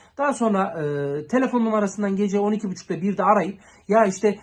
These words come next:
söyleyiversen ağzına mı yapışacak? Bizim atama dönemimiz, senin uykunu mu düşüneceğiz?" gibi böyle hani biraz üsluba veya biraz nezakete aykırı bir şekilde, e,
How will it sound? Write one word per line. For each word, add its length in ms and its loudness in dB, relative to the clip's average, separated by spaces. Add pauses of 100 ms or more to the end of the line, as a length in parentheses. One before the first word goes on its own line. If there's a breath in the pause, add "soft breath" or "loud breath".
(140 loud breath)
söyleyiversen 600 4
ağzına 400 6
mı 80 4
yapışacak? 540 -4
Bizim 200 0
atama 400 2
dönemimiz, 540 4 (120)
senin 340 0
uykunu 340 2
mu 120 0
düşüneceğiz?" 680 -6 (260 soft breath)
gibi 300 2
böyle 260 6
hani 240 -2
biraz 220 0
üsluba 420 -2
veya 260 0
biraz 260 0 (260 loud breath)
nezakete 480 0
aykırı 320 -2
bir 60 -2
şekilde, 540 -8 (180 loud breath)
e, 80 -8